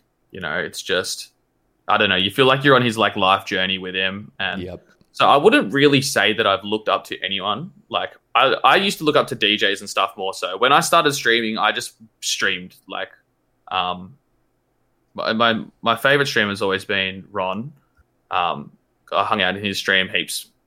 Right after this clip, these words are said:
Speaker 1: like, for years before I started streaming. So probably say Ron or Bodhi if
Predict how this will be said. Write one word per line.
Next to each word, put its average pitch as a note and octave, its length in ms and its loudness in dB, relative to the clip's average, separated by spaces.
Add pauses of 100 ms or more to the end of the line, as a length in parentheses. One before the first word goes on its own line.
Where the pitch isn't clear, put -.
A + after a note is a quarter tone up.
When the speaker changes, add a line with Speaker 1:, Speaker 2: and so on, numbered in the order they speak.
(140)
Speaker 1:
like, F#2 160 -10
for - 100 -10
years F#2+ 320 -6
before F#2+ 320 0
I G2 40 4
started F#2 300 -2
streaming. F#2 460 -2
So F2+ 320 0 (400)
probably - 200 2
say D3+ 200 6
Ron G#2 500 2 (140)
or G2+ 160 0
Bodhi G2 500 4 (180)
if - 300 -6